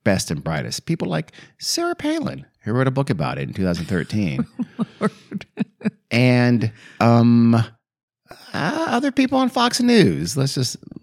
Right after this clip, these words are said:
Speaker 1: leave it there. We know the war is still ongoing, of course, because people are still saying "Happy Holidays" instead of "Merry Christmas." So that,
Speaker 2: Yeah,
Speaker 1: that is,
Speaker 2: it's
Speaker 1: I mean, that's,
Speaker 2: terrible.
Speaker 1: that's basically a firing a shot. That's shots fired in the war
Speaker 2: Yeah.
Speaker 1: on Christmas if you don't say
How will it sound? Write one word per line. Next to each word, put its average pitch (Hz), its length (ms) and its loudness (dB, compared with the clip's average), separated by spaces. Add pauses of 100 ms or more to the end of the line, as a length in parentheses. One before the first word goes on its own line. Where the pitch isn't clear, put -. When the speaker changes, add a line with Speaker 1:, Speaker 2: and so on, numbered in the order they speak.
(100)
Speaker 1:
leave 98 180 -6
it - 60 -10
there. 104 240 4 (520)
We 110 220 4
know 160 640 4
the 107 140 0
war 98 220 2
is 90 60 -2
still 104 180 0
ongoing, 92 360 0
of 156 160 0
course, 110 180 0
because 123 280 -4
people 113 300 -4
are 139 100 0
still 190 220 -4
saying 107 380 -6 (260)
"Happy 82 260 -8
Holidays" 85 400 -6
instead 80 220 -6
of 80 60 -8
"Merry 76 220 -6
Christmas." 76 400 -10
So 85 120 -8
that, 85 160 -4
Speaker 2:
Yeah, 180 240 0
Speaker 1:
that - 160 -6
is, 175 240 -4
Speaker 2:
it's - 200 -14
Speaker 1:
I 170 60 -6
mean, 175 100 2
that's, 160 180 0
Speaker 2:
terrible. 160 220 -6
Speaker 1:
that's - 180 -10
basically - 440 -4
a - 60 -8 (120)
firing 90 400 -4
a 73 40 -10
shot. - 400 -6
That's 107 180 -6
shots - 280 -4
fired 95 460 -4
in - 80 -8
the 170 60 -4
war 123 100 4
Speaker 2:
Yeah. 165 140 -2
Speaker 1:
on 85 40 -2
Christmas - 400 -6
if - 140 -12
you 73 80 -4
don't 71 160 -4
say 67 220 -6